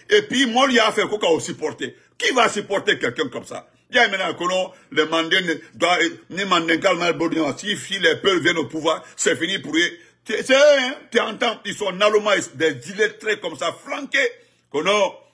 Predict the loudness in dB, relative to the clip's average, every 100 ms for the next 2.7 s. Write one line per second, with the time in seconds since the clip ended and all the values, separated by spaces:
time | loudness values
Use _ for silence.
0 | -8 -6 -6 -8 _ _ _ -12 -10 -8
1 | -4 0 4 4 2 -4 _ _ -6 0
2 | 0 2 2 4 6 4